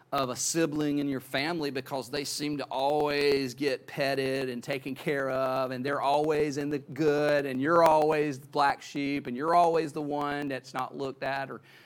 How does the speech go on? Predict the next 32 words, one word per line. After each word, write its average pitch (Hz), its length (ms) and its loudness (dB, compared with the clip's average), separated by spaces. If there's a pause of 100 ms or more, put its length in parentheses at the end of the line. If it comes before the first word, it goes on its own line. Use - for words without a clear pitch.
(120)
or 120 120 -6
considered. 131 760 -2 (1080)
Maybe 147 220 0
you 151 180 -2
have 139 180 0
a 135 60 -10
coworker. 135 760 -2 (1120)
I've 107 120 -16
had 131 200 -2
this 135 200 -2
happen. 131 600 -4
I'm 117 120 -12
sure 135 240 -6
you 131 180 -4
have, 127 540 -4
that 117 200 -8
got 120 220 -10
promoted 123 480 -6 (100)
over 135 460 -2
you 131 400 -4
when 113 180 -4
you 135 160 0
put 135 240 -4
the 135 60 -12
work 127 420 -6
in, 123 260 -8
you 131 120 -4
put 139 220 -6
the 120 60 -14
hard 127 340 -4
work 123 280 -8
in. 117 380 -10